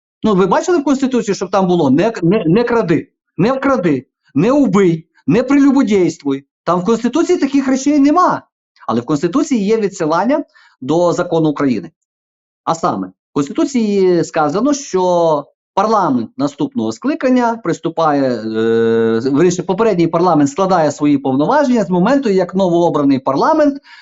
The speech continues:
е, приймає присягу. Ну, тобто ми знаємо цю всю процедуру і відсилає нас до норми закону про вибори. Ну, все.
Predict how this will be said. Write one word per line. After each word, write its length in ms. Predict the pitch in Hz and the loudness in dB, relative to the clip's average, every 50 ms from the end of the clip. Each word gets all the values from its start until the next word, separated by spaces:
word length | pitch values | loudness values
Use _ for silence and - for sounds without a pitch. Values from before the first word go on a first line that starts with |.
| - - 147 | -12 -6 -2
е, 360 | 147 151 147 147 143 143 139 | 0 0 2 2 2 0 0
приймає 400 | 135 170 175 196 214 202 180 160 | 0 0 2 2 2 2 0 -2
присягу. 500 | - 160 156 - 285 311 294 254 262 311 | -2 -4 -4 -2 0 0 0 2 0 0
Ну, 80 | 370 349 | -2 -2
тобто 240 | - 254 - 233 233 | -2 -2 -2 0 0
ми 100 | 233 220 | 0 0
знаємо 280 | 226 226 196 180 262 | 0 0 0 0 0
цю 100 | - 185 | 0 -2
всю 200 | 170 165 175 165 | -4 -2 -4 -6
процедуру 640 | - 202 202 - 320 349 381 415 415 392 381 359 370 _ _ _ _ _ - - | -4 -4 -6 -4 -6 -2 0 0 2 2 0 -2 -4 _ _ _ _ _ -6 -2
і 120 | 285 311 277 | 0 2 4
відсилає 600 | 277 277 277 - 254 247 254 294 311 294 269 247 | 4 2 0 0 -2 0 0 2 2 2 2 2
нас 240 | 247 247 233 202 | 2 0 0 0
до 120 | 180 208 202 | 0 -2 -2
норми 320 | 202 214 202 190 175 165 | 0 0 0 0 0 -2
закону 420 | 143 165 165 - 285 285 262 220 - | -4 -4 -6 -4 -2 0 0 0 0
про 180 | 185 190 175 | 0 -2 0
вибори. 360 | 143 147 135 - 95 - - _ _ _ _ _ _ _ _ _ _ _ _ _ _ _ - | 0 -2 -2 -4 -6 -14 -20 _ _ _ _ _ _ _ _ _ _ _ _ _ _ _ -14
Ну, 160 | - 98 92 - | -12 -12 -12 -12
все. 400 | - - 127 139 151 170 185 - | -10 -6 -2 -2 -2 -2 -2 -6